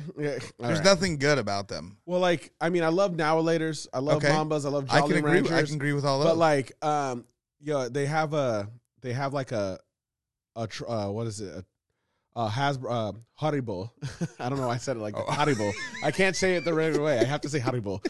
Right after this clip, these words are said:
Speaker 1: <laughs> Sorry. It's impossible. How do you say it? Haribo? Fuck. All right, whatever. Haribo is one of my favorite companies, and they make this mixed O's bag of, like, apple O's, blueberry O's, peachy O's, and I just,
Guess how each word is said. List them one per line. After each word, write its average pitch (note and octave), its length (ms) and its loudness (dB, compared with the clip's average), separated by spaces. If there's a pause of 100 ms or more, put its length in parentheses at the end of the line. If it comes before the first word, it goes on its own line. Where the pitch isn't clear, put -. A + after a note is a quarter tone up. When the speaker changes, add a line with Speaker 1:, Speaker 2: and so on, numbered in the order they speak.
Speaker 1:
<laughs> - 100 -10
Sorry. F#3 480 2 (400)
It's D3+ 160 -4
impossible. D#3+ 580 2 (460)
How D3+ 80 -8
do F3+ 60 0
you G3 60 0
say A#3+ 240 2
it? - 140 -10 (160)
Haribo? C3 360 -2 (220)
Fuck. C#4+ 320 2 (320)
All C3 80 -6
right, C#3 180 0
whatever. C3 300 2
Haribo G#2+ 480 -4 (180)
is C#3+ 320 2
one D#3 140 2
of D#3+ 80 4
my C#3+ 100 4
favorite D3+ 400 2
companies, E3+ 640 -2 (400)
and C3+ 100 0
they C#3+ 80 4
make D3+ 240 2
this C3+ 220 -4
mixed D3 380 -2
O's C#3 260 2
bag D#3+ 420 2 (320)
of, C3+ 160 0
like, A#2 260 2
apple C#3 380 2
O's, A#2 240 2
blueberry C3+ 540 0
O's, B2 320 0
peachy D3+ 420 -2
O's, A#2+ 320 2
and B2 320 -4
I A#2 140 -2
just, C3 200 -8